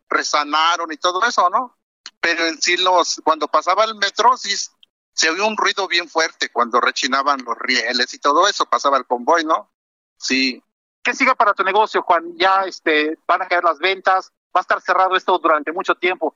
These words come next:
Speaker 2: ¿Qué sigue para ti? ¿Qué esperas?
Speaker 1: No, pues, lo que es aguantar nada más, ¿no?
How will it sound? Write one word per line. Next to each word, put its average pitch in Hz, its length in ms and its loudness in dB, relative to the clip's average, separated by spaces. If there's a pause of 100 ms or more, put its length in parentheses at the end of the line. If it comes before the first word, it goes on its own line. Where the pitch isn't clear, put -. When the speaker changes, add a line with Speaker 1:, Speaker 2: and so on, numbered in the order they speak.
(140)
Speaker 2:
¿Qué 220 100 -2
sigue 214 200 -2
para 165 200 -2
ti? 196 140 -8
¿Qué - 100 -4
esperas? 175 440 -4 (540)
Speaker 1:
No, 269 400 4
pues, 175 180 0
lo 170 160 0
que 151 500 -2 (840)
es - 140 -4
aguantar 165 420 0
nada 175 220 2
más, 156 260 -2
¿no? 175 260 -2